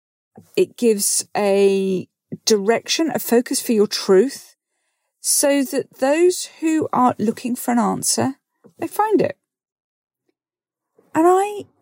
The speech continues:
don't think it needs to be any more complicated than that.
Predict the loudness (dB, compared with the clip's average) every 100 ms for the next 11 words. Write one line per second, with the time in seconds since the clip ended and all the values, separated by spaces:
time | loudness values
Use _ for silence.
0 | -2 2 2 0 -2 0 -2 -2 -4 -4
1 | -4 -2 -4 -4 -2 0 0 -2 -6 -2
2 | 0 2 0 -4 -12 -8 -6 -4 -2 -2
3 | -2 0 0 0 -6 -14